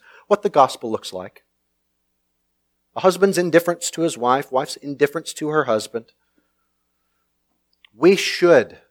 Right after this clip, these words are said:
hate divorce because God hates divorce. It should grieve us. But family, where is the remorse?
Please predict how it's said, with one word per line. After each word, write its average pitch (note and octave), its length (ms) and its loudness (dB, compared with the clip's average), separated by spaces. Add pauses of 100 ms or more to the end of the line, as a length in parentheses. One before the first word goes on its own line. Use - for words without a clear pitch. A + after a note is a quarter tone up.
(360)
hate C#3 320 -2
divorce F#2+ 640 -14 (300)
because - 200 -20
God A2+ 220 2
hates A#2 240 -10
divorce. A2 580 -8 (280)
It - 180 -12
should C3 360 -2
grieve A#2 360 -6
us. - 340 -14 (2250)
But A#2+ 100 -20
family, D#3 320 -6
where D3 260 2
is D#3+ 120 -2
the C3 100 -8
remorse? A2+ 760 -8